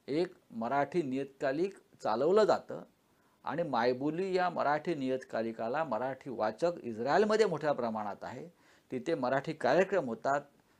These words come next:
मराठी उत्सव साजरे होतात, मराठी भाषेचे उत्सव साजरे होतात.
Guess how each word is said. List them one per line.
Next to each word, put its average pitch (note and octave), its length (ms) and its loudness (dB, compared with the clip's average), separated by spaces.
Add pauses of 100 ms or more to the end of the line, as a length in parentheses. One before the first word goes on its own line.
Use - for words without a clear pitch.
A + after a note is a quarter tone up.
(160)
मराठी C#3+ 640 -2
उत्सव F#3+ 360 0
साजरे B2+ 340 2
होतात, C#3 440 -2
मराठी C#3+ 380 -2
भाषेचे D3+ 500 -4
उत्सव E3 260 -2
साजरे A2 260 -2
होतात. G#2+ 340 -2